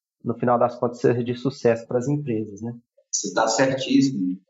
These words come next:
Speaker 2: Se me permite, este talvez é um dos principais pontos que a gente tem que tomar cuidado, e que é o grande desafio, né? Hoje você tem uma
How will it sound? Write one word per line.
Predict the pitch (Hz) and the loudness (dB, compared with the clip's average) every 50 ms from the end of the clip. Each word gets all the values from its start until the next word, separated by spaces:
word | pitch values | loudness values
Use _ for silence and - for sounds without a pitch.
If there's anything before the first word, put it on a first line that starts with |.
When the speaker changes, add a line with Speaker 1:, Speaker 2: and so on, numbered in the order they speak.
| _ 95 95 | _ -16 -14
Speaker 2:
Se | - - - 113 117 | -12 -10 -6 -2 0
me | 127 123 123 | 2 2 2
permite, | 123 117 - - - - 131 127 127 127 - - - | 2 2 2 2 2 4 2 2 2 0 -4 -6 -6
este | - 113 120 - - - 139 - - | -4 -2 -2 -2 -2 -2 -4 -2 0
talvez | - 110 107 - 113 117 131 - - - | 0 0 0 2 0 0 0 -2 -4 -4
é | |
um | 123 120 | -6 -8
dos | - - - _ | -10 -12 -14 _
principais | _ 139 139 135 - - - 147 139 135 - - - | _ -2 0 0 -2 -2 -4 -4 -4 -4 -6 -8 -8
pontos | _ 110 107 113 117 - - - | _ -4 -4 -2 -4 -4 -8 -8
que | - | -6
a | 104 | -6
gente | 101 101 - | -6 -6 -6
tem | 104 104 | -6 -6
que | - | -4
tomar | - - 190 - - - - - | -2 -2 0 0 -2 -2 -4 -6
cuidado, | - 170 - - - - - - - - _ | -8 -8 -6 -4 -4 -4 -4 -6 -12 -6 _
e | 92 - | -4 -4
que | - 151 | -2 -2
é | 160 | -2
o | 156 | 2
grande | 143 139 143 139 135 - | 2 2 2 2 0 -4
desafio, | 120 123 135 123 - - - - 101 92 95 92 | -4 -4 -4 -4 -4 -6 -8 -8 -4 -4 -2 -2
né? | 90 92 | -2 -2
Hoje | 98 101 98 95 | -2 -2 -4 -4
você | - - - - - - | -8 -8 -6 -6 -8 -8
tem | - 110 - _ _ _ | -8 -14 -20 _ _ _
uma | - 120 - | -6 -6 -6